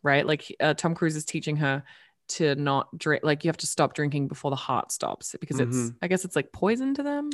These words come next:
Speaker 2: Yeah, dead blood. And
Speaker 1: But he
Speaker 2: they
Speaker 1: doesn't,
Speaker 2: don't
Speaker 1: he,
Speaker 2: really address it
Speaker 1: but he doesn't
Speaker 2: until he
Speaker 1: die when he
Speaker 2: says
Speaker 1: drinks dead blood, you know? He just gets weakened.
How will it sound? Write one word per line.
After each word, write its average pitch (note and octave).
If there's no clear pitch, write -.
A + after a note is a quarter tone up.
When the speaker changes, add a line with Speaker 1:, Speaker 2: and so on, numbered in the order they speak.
Speaker 2:
Yeah, B2+
dead A#2+
blood. B2
And D3+
Speaker 1:
But G3+
he A3
Speaker 2:
they A#3
Speaker 1:
doesn't, E3
Speaker 2:
don't E3
Speaker 1:
he, E3
Speaker 2:
really D#3+
address D3
it C#3+
Speaker 1:
but B3
he D4+
doesn't D#4
Speaker 2:
until D4
he E4
Speaker 1:
die B3+
when F#3
he G3
Speaker 2:
says F3+
Speaker 1:
drinks B3
dead E3+
blood, F#2+
you E3
know? D3
He F3
just F3+
gets F#3
weakened. D#3+